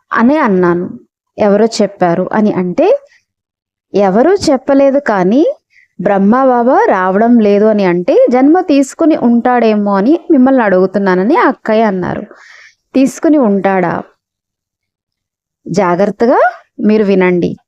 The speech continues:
దేవతలను ఈ పతిత కళ్ళతో మనం చూడలేము, చాలా గొప్ప రహస్యం. ఎక్కడెక్కడ గుప్తంగా తీసుకునే ఉంటాడు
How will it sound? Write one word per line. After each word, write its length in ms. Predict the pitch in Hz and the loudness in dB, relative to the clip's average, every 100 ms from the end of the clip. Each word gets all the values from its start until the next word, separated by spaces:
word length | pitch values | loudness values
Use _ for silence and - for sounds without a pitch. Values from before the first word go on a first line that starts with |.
| _ _ _ _ _ _ _ _ _ _ | _ _ _ _ _ _ _ _ _ _
దేవతలను 920 | 208 226 233 269 277 302 302 311 311 - - | -2 2 2 2 0 2 2 2 0 -2 -2
ఈ 180 | 254 | 0
పతిత 400 | 269 214 208 214 | 0 -2 -4 -2
కళ్ళతో 520 | 247 233 214 214 214 339 | -2 0 0 0 0 0
మనం 320 | 302 233 339 | 2 2 0
చూడలేము, 760 | 453 240 208 190 180 170 175 208 - _ _ _ _ _ _ _ - | -2 -2 0 2 2 0 -2 -8 -14 _ _ _ _ _ _ _ -4
చాలా 320 | 185 190 214 | -2 0 0
గొప్ప 320 | 262 254 - 247 | 0 -2 -2 -2
రహస్యం. 640 | 233 233 - 208 175 208 - _ _ _ _ _ _ _ - | 0 -2 -4 -6 -6 -6 -18 _ _ _ _ _ _ _ -6
ఎక్కడెక్కడ 640 | 226 220 220 285 302 320 | -2 -2 0 0 0 0
గుప్తంగా 800 | 320 214 202 - 240 247 254 240 - _ _ | 0 -2 -4 -2 2 2 2 -2 -6 _ _
తీసుకునే 600 | - 254 240 - 254 254 | -4 0 0 -2 -2 0
ఉంటాడు 720 | 247 208 202 220 214 214 202 | 2 2 0 0 0 0 -2